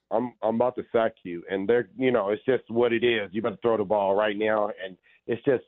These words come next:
so many times where, uh, uh, throughout the game where Chris Jones is just in his face, uh,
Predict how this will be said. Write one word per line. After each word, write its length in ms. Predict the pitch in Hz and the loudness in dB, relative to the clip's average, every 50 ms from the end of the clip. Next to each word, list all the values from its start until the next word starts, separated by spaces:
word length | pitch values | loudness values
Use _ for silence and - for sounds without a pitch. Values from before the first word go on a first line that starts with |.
| _ - | _ 0
so 160 | 147 156 160 | 0 2 2
many 220 | 160 151 139 131 | 2 2 0 0
times 480 | 123 - 127 120 117 110 110 107 107 - | -2 -2 -2 0 2 2 0 0 -2 -2
where, 340 | 104 104 104 98 98 95 92 - _ _ _ _ - | 0 0 2 2 2 2 0 -4 _ _ _ _ -4
uh, 240 | 104 98 87 76 92 | -4 -2 -2 -2 -4
uh, 40 | 90 - | -4 -2
throughout 360 | - 127 120 117 110 110 - | 0 2 2 2 2 0 -2
the 80 | - 101 | -4 -4
game 520 | 90 110 107 107 104 101 98 95 92 85 - _ _ _ _ - | 0 0 2 2 2 0 0 -2 -2 -4 -8 _ _ _ _ -2
where 240 | - 95 90 87 - _ _ | 0 0 0 0 -2 _ _
Chris 220 | - - 135 120 - - - | -2 0 0 0 0 0 0
Jones 340 | 113 113 110 107 104 95 | 2 2 2 2 0 -2
is 60 | 85 - - | -4 -8 -4
just 180 | 101 92 - _ - | -4 -4 -4 _ -4
in 140 | - 120 123 | 0 2 2
his 120 | 127 120 107 _ - | 2 2 0 _ 0
face, 320 | 113 107 104 101 101 95 _ _ _ - | 2 2 2 2 0 -2 _ _ _ -16
uh, 300 | - 92 87 78 67 69 | -14 -14 -14 -12 -14 -12